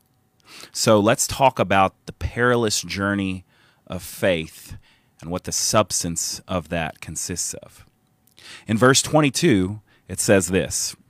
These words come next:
"Immediately Jesus made the disciples get into the boat and go on ahead of him to the other side while he dismissed the crowd. After he had dismissed them, he went up on the mountainside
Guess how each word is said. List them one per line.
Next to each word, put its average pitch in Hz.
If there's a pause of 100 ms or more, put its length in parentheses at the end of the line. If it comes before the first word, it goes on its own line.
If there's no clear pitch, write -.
(340)
"Immediately 131
Jesus 117
made 104
the 113
disciples 95
get -
into 139
the 143
boat 87 (340)
and 85
go 101
on 110
ahead 98
of 85
him 85 (220)
to 104
the 92
other 92
side 76 (300)
while 92
he 104
dismissed 92
the -
crowd. 82 (680)
After 110
he 117
had 104
dismissed 117
them, 87 (280)
he 107
went 107
up 117
on 92
the 87
mountainside 85